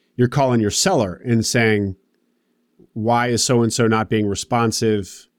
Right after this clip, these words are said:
Like, what, did, did your seller at all give you any kind of,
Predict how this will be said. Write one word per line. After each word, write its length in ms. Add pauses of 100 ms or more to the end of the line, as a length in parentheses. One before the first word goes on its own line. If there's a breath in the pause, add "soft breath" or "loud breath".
(440)
Like, 200
what, 160
did, 180
did 160
your 120
seller 420
at 400
all 380
give 260
you 160
any 260
kind 240
of, 140